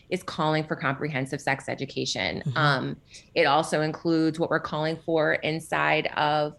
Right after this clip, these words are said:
Speaker 1: these other issue areas around labor and, and workplace and all of that good stuff. So this year will really be about what, uh, what policies and actions are ripe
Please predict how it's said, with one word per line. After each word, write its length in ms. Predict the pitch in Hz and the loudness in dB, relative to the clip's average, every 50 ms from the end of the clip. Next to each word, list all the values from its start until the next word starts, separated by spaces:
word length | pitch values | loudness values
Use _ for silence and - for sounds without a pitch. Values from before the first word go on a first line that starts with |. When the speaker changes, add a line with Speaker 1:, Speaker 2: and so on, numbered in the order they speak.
| - - - - | -20 -20 -20 -2
Speaker 1:
these 180 | - 185 175 - - | 0 0 2 2 2
other 220 | - 156 165 156 | 2 2 4 4
issue 260 | - 156 160 - 156 | 2 2 0 -2 -2
areas 440 | 151 151 143 147 151 151 151 156 156 | -2 0 0 0 0 0 0 -2 -2
around 320 | 151 139 131 139 135 127 139 | -4 -4 -4 -4 -4 -2 -2
labor 680 | 139 143 143 139 147 143 143 143 143 143 143 147 143 - | 0 -2 0 0 0 2 2 2 2 2 2 2 0 0
and, 260 | 90 135 139 139 - - _ | -2 -4 -4 -6 -8 -6 _
and 420 | 143 143 135 135 131 135 147 - - - 143 | -2 0 0 0 0 -2 -4 -6 -8 -6 0
workplace 760 | 156 160 151 151 - - - - 175 156 147 151 165 165 - 151 | 2 2 2 2 -2 -12 -4 0 2 2 4 2 0 0 0 0
and 100 | 151 151 | 0 0
all 240 | 87 - 143 143 | 0 0 0 0
of 80 | 147 147 | 0 2
that 220 | 165 151 135 - | 2 0 0 0
good 160 | - - 147 - | -4 -8 -8 -4
stuff. 240 | - - 127 123 | 0 0 0 0
So 180 | - - - 170 | 0 0 0 0
this 340 | 156 151 185 208 233 - - | 2 4 4 2 2 0 -2
year 200 | 202 175 170 165 | 0 0 0 2
will 180 | 151 156 156 | 0 -2 -2
really 320 | 143 147 160 160 160 160 165 | -2 -2 -2 0 0 -2 -2
be 400 | 147 135 156 151 147 147 147 - - | -2 -2 -2 -2 0 -2 -2 -2 -2
about 640 | 151 151 - 151 143 143 143 139 139 139 - - - - - - - - _ _ _ _ | -4 0 2 2 2 4 4 2 2 0 -2 -6 -14 -20 -20 -20 -20 -20 _ _ _ _
what, 420 | - 151 156 196 202 233 - - | -4 4 6 8 8 8 6 6
uh, 160 | - 175 165 - - - - - | 4 4 4 4 -2 -10 -14 -12
what 440 | 151 160 156 170 208 240 - - | -10 -4 2 4 4 4 2 -2
policies 880 | - - - 143 151 165 185 202 196 - 233 233 240 254 262 262 269 269 - - | -12 -2 0 0 2 2 2 0 0 -4 -6 -6 -6 -6 -6 -6 -6 -6 -4 -4
and 160 | 170 160 - | -4 -2 0
actions 480 | - 139 - 180 - - - 220 220 220 - | 0 0 0 0 -4 -2 -2 0 -2 0 0
are 160 | - 156 147 | 0 0 0
ripe 500 | 139 139 143 151 143 143 95 - - - | 0 0 2 2 4 2 2 -2 -6 -8